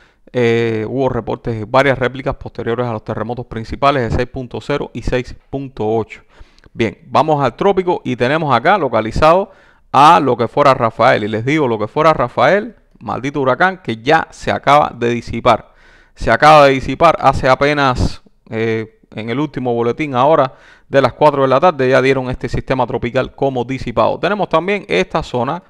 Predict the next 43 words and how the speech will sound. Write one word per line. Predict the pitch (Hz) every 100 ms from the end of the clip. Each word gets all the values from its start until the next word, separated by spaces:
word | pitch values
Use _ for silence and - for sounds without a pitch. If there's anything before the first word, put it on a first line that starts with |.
| _ _ _ -
que |
era | 147 156
la | 131
que | 127
venía | 139 156
transitando | 147 143 - 117 139 120
desde | 117 143 127
acá, | 117 131 131
desde | 117
el | 110
norte | 135 135
de | 123
las | 131 -
Antillas | 113 143 127
Menores, | 120 120 160 175 - _ _ _
la | 123 123 123
cual, | 139 135 156 247 _ _ _ _ _ _ -
como | 127 151 139
les | 120
podemos | - 113 117 147 147 -
enseñar, | - 139 - 120 135 -
como | -
te | 120
voy | 110 127
a |
estar | - 143
enseñando, | 135 120 120 156 147
tiene | 139 139 -
un | 139 156 -
cero | - 165 175 175
por | 131 127
ciento | 160 170 165 160
de | 131
probabilidad | 120 113 131 151
de | 135
formación. | - 120 113 - 151 107
Aquí | 107 110 147 160
no | 143 151
se | - 123
va | 123 139
a | -
formar | - 120 113 127 135 117
nada. | 131 135 120